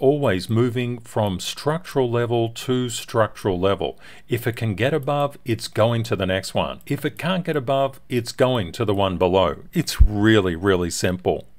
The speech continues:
And you might think, "Hey, Ken, these are really simple lines. Anyone could draw these."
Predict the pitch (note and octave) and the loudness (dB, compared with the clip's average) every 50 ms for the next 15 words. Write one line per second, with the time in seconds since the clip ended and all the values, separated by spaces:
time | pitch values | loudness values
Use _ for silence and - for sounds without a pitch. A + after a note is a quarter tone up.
0 | - - - - - - - E3 D3+ B2+ C3 A2 A#2 A#2 B2+ B2 A#2+ - D#3 D3+ | -20 -20 -20 -14 -2 4 6 6 6 6 4 2 2 2 0 -2 -4 -4 -4 -4
1 | - C2+ - - - - G3 D3+ - - - - G3 E3+ A2 D2 F2+ - E3 F3+ | -4 -4 -6 -10 -8 -6 -4 -4 -4 -6 -4 -4 -4 -4 -4 -6 -4 -4 -4 -4
2 | F3+ F3 A2 E2 E2+ F#2+ G#2+ C3 D#3+ E3 E3 C#3+ - - D#3 C#3+ - - A#2+ A#2 | -4 -4 -6 -6 -2 -2 -2 -2 0 -2 -2 -4 -2 -4 -4 -4 -2 -2 -2 0
3 | C#3 E3 E3+ - - - - - - A3 A3+ A3+ G#3+ G#3+ G#3 G3+ F3+ - F#3+ E3+ | 0 -2 -2 -2 -6 -6 -8 -6 -6 -4 -4 -2 -2 -2 -2 -2 -2 -2 -4 -2
4 | F#3 G#3 A3 A3 G#3+ G3 D#3 G2+ D#2 C#2+ - | 0 0 0 0 0 0 0 0 -2 -4 -8